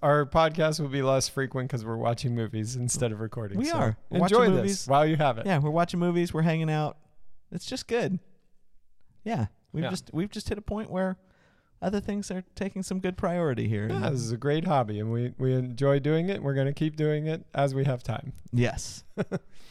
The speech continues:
Speaker 2: Yes, yes.
Speaker 1: But that's not why we're here.
Speaker 2: Never, never why we're here.
Speaker 1: Whatever we open with, <laughs> and
Speaker 2: Never.
Speaker 1: maybe this is a bad way to open a
Speaker 2: Well,
Speaker 1: podcast.
Speaker 2: it's funny
Speaker 1: <laughs>
Speaker 2: because
Speaker 1: It's
Speaker 2: I, I've
Speaker 1: horrible.
Speaker 2: realized that a lot of the topical slash news podcasts that I listen to,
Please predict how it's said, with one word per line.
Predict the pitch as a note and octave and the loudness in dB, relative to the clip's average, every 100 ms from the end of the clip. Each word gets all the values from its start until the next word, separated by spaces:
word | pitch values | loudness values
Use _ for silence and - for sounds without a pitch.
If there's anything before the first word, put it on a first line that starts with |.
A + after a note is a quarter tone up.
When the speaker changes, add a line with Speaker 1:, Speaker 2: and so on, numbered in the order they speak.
| - | -4
Speaker 2:
Yes, | A2 A2+ - A2 | 2 2 2 0
yes. | G#2 - - - - | 0 -2 -6 -4 2
Speaker 1:
But | - | 6
that's | A3 - | 6 4
not | G#3+ | 4
why | G3 F#3+ | 6 6
we're | F3 | 6
here. | D#3+ B2+ B2+ | 4 4 4
Speaker 2:
Never, | C3 E3 F#3 D#3+ B2+ G2+ - - | 4 4 6 4 4 4 2 0
never | C#3 D3 C3 B2+ | 0 0 0 0
why | B2 A#2 | 0 0
we're | A#2 A#2 | 2 2
here. | A#2 G#2+ G#2+ - - | 2 2 0 -4 2
Speaker 1:
Whatever | F3 G#3 C#4 A#3 | 6 8 8 6
we | G3+ F#3+ | 6 8
open | F3+ F3 D3 | 6 4 4
with, | D3 C#3+ - - C#3 - | 6 6 4 -2 -2 -4
<laughs> | |
and | G#3+ A#2+ | -4 4
Speaker 2:
Never. | C3+ C3+ - | 6 8 8
Speaker 1:
maybe | A2 D#3 | 6 4
this | A#3+ - | 2 0
is | D#3 | -2
a | C#3+ | -2
bad | C#3+ C3+ D3 | 2 4 4
way | C#3 C#3 | 2 2
to | C#3 C#3+ | 2 2
open | E3+ C3 | 0 -2
a | D3+ | 0
Speaker 2:
Well, | C#3 C3+ | 2 2
Speaker 1:
podcast. | - C3+ G3 - | 2 2 2 0
Speaker 2:
it's | G#3+ - | -2 -2
funny | F#3+ G3 G#3 | -2 -2 0
Speaker 1:
<laughs> | |
Speaker 2:
because | F3+ F3 - | 0 0 0
Speaker 1:
It's | - | 0
Speaker 2:
I, | |
I've | E3 | 2
Speaker 1:
horrible. | F#3+ A#3 F#3+ | 4 6 6
Speaker 2:
realized | A3+ A#3+ A3 F3+ | 4 2 0 0
that | E3 | -2
a | |
lot | B2+ B2 C#3 | 0 0 0
of | C#3+ | -2
the | B2 | -4
topical | - B2+ C3 - C#3 C3+ | -2 -2 0 0 0 -4
slash | - C3+ A#2+ B2 | -2 -2 -2 -2
news | A2+ A#2 C3+ C3+ | 0 2 0 -2
podcasts | A2+ A2+ C3+ C3 C#3+ - | -2 -2 -2 -2 -2 -2
that | A2+ | -2
I | |
listen | G#2+ A#2 D3 | -2 -4 -4
to, | E3 E3 | -2 -4